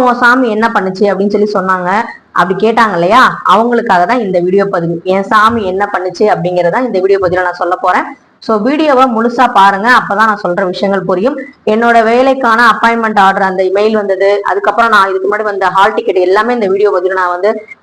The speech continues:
எப்படி நான் வந்து அப்ளை பண்ணேன் எல்லாமே வந்து பாத்தீங்கன்னா இந்த வீடியோ பதிவுல கொடுத்திருக்கேன். So அதோட சேர்த்து இன்னைக்கு முருக வழிபாடும் சேர்த்து வந்து செஞ்சிருக்கேன். நன்றியும் சொல்லிட்டேன் முருகனுக்கு. இந்த வேலைக்கு நான் எப்படி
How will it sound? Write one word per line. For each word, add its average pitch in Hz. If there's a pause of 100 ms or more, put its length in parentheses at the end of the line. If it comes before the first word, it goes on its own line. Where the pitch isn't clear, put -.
எப்படி 247
நான் 220
வந்து 214
அப்ளை 220 (100)
பண்ணேன் 190
எல்லாமே 220
வந்து 208
பாத்தீங்கன்னா 185
இந்த 185
வீடியோ 202
பதிவுல 180
கொடுத்திருக்கேன். 185 (140)
So 202 (160)
அதோட 214
சேர்த்து 208 (320)
இன்னைக்கு 247 (100)
முருக 269
வழிபாடும் 220
சேர்த்து 226
வந்து 208 (160)
செஞ்சிருக்கேன். 202
நன்றியும் 233
சொல்லிட்டேன் 190
முருகனுக்கு. 196 (680)
இந்த 269
வேலைக்கு 269 (160)
நான் 220
எப்படி 220